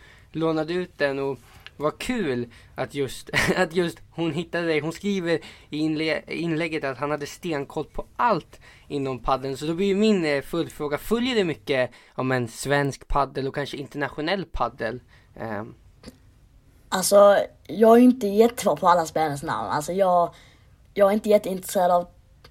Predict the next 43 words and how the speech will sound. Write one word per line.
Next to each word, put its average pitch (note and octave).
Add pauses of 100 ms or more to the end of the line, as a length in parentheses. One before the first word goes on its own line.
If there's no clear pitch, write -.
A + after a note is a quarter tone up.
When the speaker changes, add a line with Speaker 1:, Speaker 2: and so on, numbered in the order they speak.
(100)
Speaker 2:
titta G#3+
på D#3+
padel, D#3+
men E3
jag F#3+
gillar F#3 (140)
spelare. G3+
Alltså, D#3+
ibland F#3+
kan F#3+
det F#3
vara F#3+
kul G#3
att E3+
titta F3+
på D#3
live, C#3+ (180)
liksom D#3
så E3+
här, D3 (160)
Speaker 1:
Mm. E3+
Speaker 2:
när -
det E3
väl D3+
händer. D3+ (600)
Men, F3
eh, E3+
jag E3+
gillar G#3+
mest G#3
att F3
spela F3+
det D#3
faktiskt. D3+ (1080)
Speaker 1:
Mm. D3+ (360)
Ja, C3+
jag C#3
håller C#3
med. C3+
Det C3+
är -
ju C3
det, C3